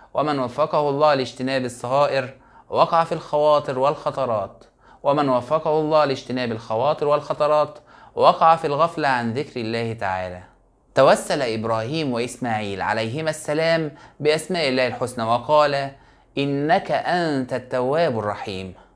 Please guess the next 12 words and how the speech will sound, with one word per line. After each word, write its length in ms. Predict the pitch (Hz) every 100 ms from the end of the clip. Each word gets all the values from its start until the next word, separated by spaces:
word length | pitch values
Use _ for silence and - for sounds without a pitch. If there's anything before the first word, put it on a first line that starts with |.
| _
فلنتخير 800 | - 180 180 190 190 233 208 143
عند 240 | 113 120 113
الدعاء 440 | 110 117 147 165
لله 440 | 147 139 139 156 151
بما 340 | 160 170 135
يتناسب 580 | 117 120 139 165 139 123
مع 160 | 147
المطلوب 680 | 147 139 135 147 160 143 127
من 180 | 143 147
أسماء 360 | 143 - 160 139
الله 240 | 127 127
الحسنى. 560 | 110 110 95 - 90